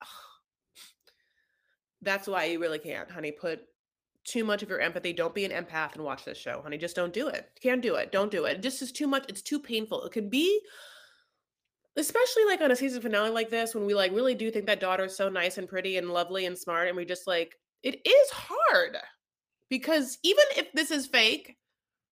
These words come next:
it feels very real because, A, Cameron's a great actor. We've been talking about that. He's incredibly charismatic on screen. But also, B, it does kind of feel real. He does feel like an asshole, and Eris does feel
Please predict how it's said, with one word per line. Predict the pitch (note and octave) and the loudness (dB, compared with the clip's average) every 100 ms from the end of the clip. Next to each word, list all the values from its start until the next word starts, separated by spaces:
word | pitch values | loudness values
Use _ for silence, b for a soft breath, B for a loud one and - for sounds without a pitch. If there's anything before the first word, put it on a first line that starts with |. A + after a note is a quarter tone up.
| _ _ | _ _
it | - | -8
feels | G#3+ C4 B3+ | -2 2 2
very | F#3+ E3+ | 4 2
real | E3 F3+ D3 | 2 -2 -2
because, | D#3+ D#3+ E3 - | -4 -6 -4 0
A, | F#3+ | 0
Cameron's | F#3+ F#3 E3+ | -2 -6 -8
a | D#3+ | -8
great | E3 D3+ | -4 -2
actor. | C3+ C3 - - _ _ _ | -4 -6 -14 -16 _ _ _
We've | E3+ D#3+ | -12 -10
been | C#3 D3+ | -8 -8
talking | D3+ C3 C3 | -6 -6 -6
about | B2 F#2+ - | -6 -8 -8
that. | C#2+ - _ | -12 -12 _
He's | - D#3+ | -12 -12
incredibly | D#3 D#3 D3+ D3 | -10 -8 -6 -6
charismatic | D#3 C#3 C#3+ C#3+ B2+ B2 | -4 -4 -2 -6 -6 -8
on | B2 | -10
screen. | - A2+ - b b b | -10 -10 -12 b b b
But | C4+ | 4
also, | D4 D4+ B3+ | 6 4 2
B, | B3 | 2
it | G#3 | 4
does | F3 D#3+ | 2 0
kind | E3 C3+ | -4 -4
of | |
feel | - - - | -4 -8 -6
real. | - - - _ _ _ | -10 -10 -16 _ _ _
He | F3+ | -4
does | F3 E3+ | 0 0
feel | E3+ D3 | 0 -2
like | C#3 | -2
an | C3 | -4
asshole, | A2+ B2+ - C2 - | -6 -6 -10 -12 -12
and | - | -10
Eris | D3+ D3+ D3+ | -6 -6 -4
does | D#3 D3+ | -6 -4
feel | C#3 B2 - | -4 -4 -6